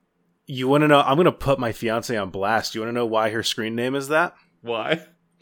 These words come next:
Speaker 1: Uh, the two two seven has something to do with pi. It's like the, uh,
Speaker 2: No.
Speaker 1: ratio or something like that.
Speaker 2: No. You're marrying
Speaker 1: Actually,
Speaker 2: a nerd?
Speaker 1: I'm marrying a nerd. Um,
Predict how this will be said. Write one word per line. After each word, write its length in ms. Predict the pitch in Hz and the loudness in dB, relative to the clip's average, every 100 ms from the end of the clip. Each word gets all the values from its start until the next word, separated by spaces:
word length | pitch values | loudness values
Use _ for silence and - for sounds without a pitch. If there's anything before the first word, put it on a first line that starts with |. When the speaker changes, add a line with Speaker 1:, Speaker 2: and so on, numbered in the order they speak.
| - - - | -20 -20 -4
Speaker 1:
Uh, 320 | 135 135 131 | 2 4 4
the 100 | 123 | 0
two 280 | 127 - 190 | -2 0 -2
two 200 | 185 190 | 0 -2
seven 380 | 160 - 160 165 | 0 2 2 4
has 200 | 147 139 | 0 0
something 320 | - 139 151 | 0 -2 -2
to 80 | 135 | -4
do 100 | 131 | -2
with 220 | 117 - | -2 -4
pi. 480 | - 127 113 92 82 - | 0 2 2 0 -8 -8
It's 200 | 123 - | -6 -4
like 300 | 131 131 113 | -2 -2 -4
the, 300 | 123 123 123 | -10 -4 -2
uh, 360 | 117 113 110 98 _ - | 0 0 0 -4 _ -10
Speaker 2:
No. 340 | 127 135 113 | -6 -4 -2
Speaker 1:
ratio 340 | 123 104 113 | 0 0 0
or 120 | 113 101 | 0 -2
something 320 | 113 101 110 | -6 -6 -6
like 220 | 104 - | -8 -4
that. 220 | 107 104 | -2 0
Speaker 2:
No. 720 | 135 147 147 147 143 127 113 104 _ | 4 6 6 6 4 2 0 -4 _
You're 140 | 147 175 | 4 6
marrying 320 | 170 180 185 | 6 6 6
Speaker 1:
Actually, 280 | 175 165 147 | 6 4 6
Speaker 2:
a 40 | |
nerd? 460 | 147 170 202 240 269 _ _ - | 6 8 6 2 -6 _ _ 2
Speaker 1:
I'm 220 | 151 170 | 4 4
marrying 280 | 160 151 139 | 4 2 0
a 60 | |
nerd. 460 | 127 131 123 110 110 | -4 -4 -2 -2 -2
Um, 380 | 123 123 123 120 | 0 0 0 -6